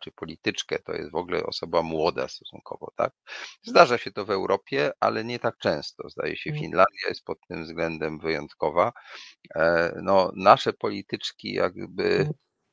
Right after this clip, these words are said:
Speaker 1: mniej były takie, jakby to powiedzieć, postępowe. O. E, w szczególności pani Szydło, e, która robiła wrażenie takiej, no, osoby z,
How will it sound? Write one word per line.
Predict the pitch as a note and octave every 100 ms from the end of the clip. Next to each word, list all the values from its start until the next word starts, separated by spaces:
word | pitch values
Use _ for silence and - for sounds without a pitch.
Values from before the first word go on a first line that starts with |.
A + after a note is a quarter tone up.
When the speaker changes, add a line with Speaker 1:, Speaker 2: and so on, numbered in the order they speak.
| _ -
Speaker 1:
mniej | G#2 G#2 A2+ A2+ G2
były | F2 F2 E2+
takie, | - E2 - - E2+
jakby | D#2+ D#2 D#2 E2
to | -
powiedzieć, | E2+ E2 D#2+ E2+ D2+ D#2 -
postępowe. | - E2+ - E2+ - D#2 C2 - -
O. | D2 - _ - - - - - _
E, | D#2+ D#2 D#2
w |
szczególności | - E2 E2 E2+ E2+ E2+ - - E2
pani | - D#2 D#2+ D#2+ D#2+ E2 D#2+
Szydło, | - G2 C#2+ - D#2+ D#2+
e, | - D#2+ D#2 D#2 -
która | - D#2+ D#2 D#2 D#2 D#2
robiła | D2+ D#2 E2 D#2+
wrażenie | D2+ D2 D#2 E2 E2 E2 D#2+ D#2
takiej, | - C#2+ - D#2+ D#2 D#2 - - - - _ -
no, | F#2 -
osoby | F#2 - F#2 F2+ F2+ E2+
z, | - -